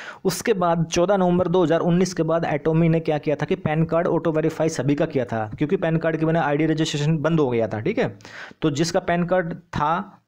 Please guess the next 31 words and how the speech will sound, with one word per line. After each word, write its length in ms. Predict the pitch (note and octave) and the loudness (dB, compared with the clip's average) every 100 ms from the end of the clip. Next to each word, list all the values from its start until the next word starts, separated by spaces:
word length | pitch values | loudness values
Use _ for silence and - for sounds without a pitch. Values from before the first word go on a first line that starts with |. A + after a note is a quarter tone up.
| - | -4
उसी 240 | B2+ F#3 | -2 0
का 160 | F#3+ F#3 F3 - | 0 0 0 -2
आईडी 240 | C3+ C#3+ | -2 2
लगा 220 | D#3 C#3 C3+ | 2 2 0
है 120 | D3+ | 0
चौदह 260 | E3 E3 E3 | 0 0 0
नवंबर 280 | C#3+ D3 C#3+ | 0 0 2
दो 120 | C#3+ | 2
हज़ार 140 | B2+ | 0
उन्नीस 280 | B2+ C3+ B2+ | 0 -2 -2
के 100 | C#3 | -2
बाद। 160 | B2 B2 | -2 0
Without 320 | C#3 D#3+ E3+ | 0 0 0
पैन 200 | D#3+ D3+ | -2 0
कार्ड 240 | D#3 D#3+ D#3+ | 0 -2 0
कोई 220 | D3 E3 | 2 4
भी 140 | D#3+ F3 | 2 0
आईडी 280 | C3+ C3+ D#3 | 0 0 0
Atomy 420 | D3 C#3+ C3+ C#3 | 0 0 0 2
में 140 | C#3 F#3 | 2 2
नहीं 240 | C#3 C#3+ | 2 2
लगी 260 | C3+ A#2+ B2+ | 0 0 0
है 120 | F#3+ | 0
चौदह 360 | - C#3 C3+ C#3 | -2 0 0 0
नवंबर 380 | B2+ B2+ C3+ | -2 0 -2
दो 140 | C#3 C3+ | 0 0
हज़ार 160 | A#2+ | 0
उन्नीस 360 | B2+ B2 C3 - | -2 -2 -2 -2
के 160 | F3+ G3 | 0 0
बाद। 520 | C3 A#2+ A2 G#2 G2+ - | 2 2 2 -2 -6 -8
ओके, 360 | A2 A3 E3 | -2 -2 -2